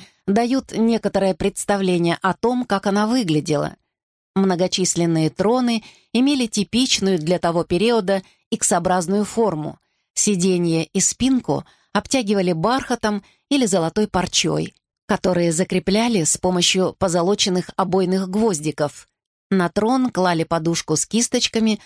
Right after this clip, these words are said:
обшитую по краям витыми шнурами.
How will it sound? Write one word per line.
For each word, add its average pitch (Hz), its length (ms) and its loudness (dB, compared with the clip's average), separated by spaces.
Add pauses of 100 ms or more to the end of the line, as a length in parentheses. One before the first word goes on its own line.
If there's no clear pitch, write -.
(280)
обшитую 247 560 0
по 196 120 -4
краям 202 580 0
витыми 196 480 2
шнурами. 190 680 0